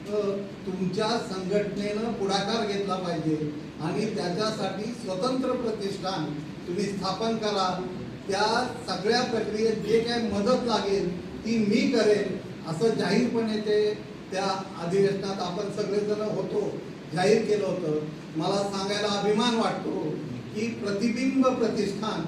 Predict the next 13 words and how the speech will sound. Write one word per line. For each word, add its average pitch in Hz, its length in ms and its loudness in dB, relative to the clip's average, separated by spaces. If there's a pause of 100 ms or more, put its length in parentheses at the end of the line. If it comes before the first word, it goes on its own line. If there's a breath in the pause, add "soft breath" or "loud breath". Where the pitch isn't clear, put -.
(460)
हे 208 180 6
माझ्या 208 420 2
अध्यक्षतेखाली 196 1160 0 (360)
स्थापन 226 540 0
झालेलं 190 400 0
आहे 165 180 2 (460)
आणि 202 160 -2
त्याचं 202 520 2
लॉन्चिंग 202 480 2 (500)
लवकरच 185 720 0
होईल. 185 420 0 (540)
ज्या 196 200 0
पद्धतीनं 208 800 0